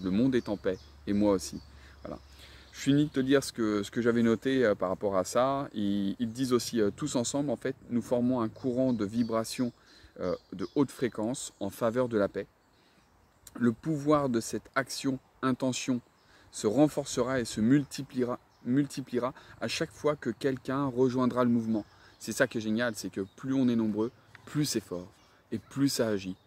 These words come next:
et mieux c'est. Voilà. Si ce message vous touche au cœur, euh, je vous remercie pour votre engagement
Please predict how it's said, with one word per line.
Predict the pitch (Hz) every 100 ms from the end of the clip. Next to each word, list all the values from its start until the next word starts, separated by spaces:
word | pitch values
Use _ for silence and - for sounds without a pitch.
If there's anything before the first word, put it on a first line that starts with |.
| -
et |
mieux | 101 104 117
c'est. | 110 90 - _ - - -
Voilà. | 92 78 - - - - - -
Si | - 139
ce | 139
message | 151 139 147 131 117 -
vous | 107 113
touche | - 151 - - -
au |
cœur, | 101 147 160 117 90 - - - - - -
euh, | 98 92
je | 101
vous | 113 127
remercie | 127 135 127 - 135 151
pour | -
votre | 101 104 -
engagement | 139 131 127 117 104 104